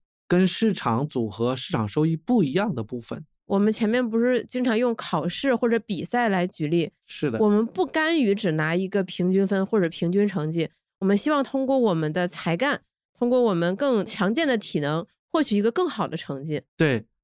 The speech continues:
Speaker 1: 但是这里呢，我们就要说到，就是有的时候你会比平均好。
Speaker 2: 嗯。
Speaker 1: 那有的时候这个题啊，或者这个赛道啊，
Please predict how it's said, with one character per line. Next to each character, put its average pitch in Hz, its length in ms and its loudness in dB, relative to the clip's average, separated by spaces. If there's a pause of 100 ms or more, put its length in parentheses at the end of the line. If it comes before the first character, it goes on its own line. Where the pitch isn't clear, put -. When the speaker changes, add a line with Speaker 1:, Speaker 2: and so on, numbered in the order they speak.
(220)
Speaker 1:
但 180 160 4
是 190 120 2
这 208 180 2
里 131 140 2
呢， 127 160 2
我 113 80 0
们 110 120 0
就 127 80 2
要 127 120 0
说 131 200 -2
到， 123 160 2
就 131 140 -4
是 131 140 -4
有 113 200 2
的 190 160 4
时 160 200 2
候 117 240 0 (500)
你 123 80 -4
会 143 160 2
比 113 140 0
平 120 240 -2
均 135 160 0
好。 - 260 -6 (300)
Speaker 2:
嗯。 180 280 0 (140)
Speaker 1:
那 170 100 2
有 135 160 4
的 156 120 2
时 151 120 -2
候 143 140 2
这 160 100 0
个 147 120 0
题 131 400 0
啊， 143 320 0
或 151 120 -4
者 127 140 -2
这 143 160 -6
个 135 80 -4
赛 143 300 0
道 147 260 0
啊， 131 300 0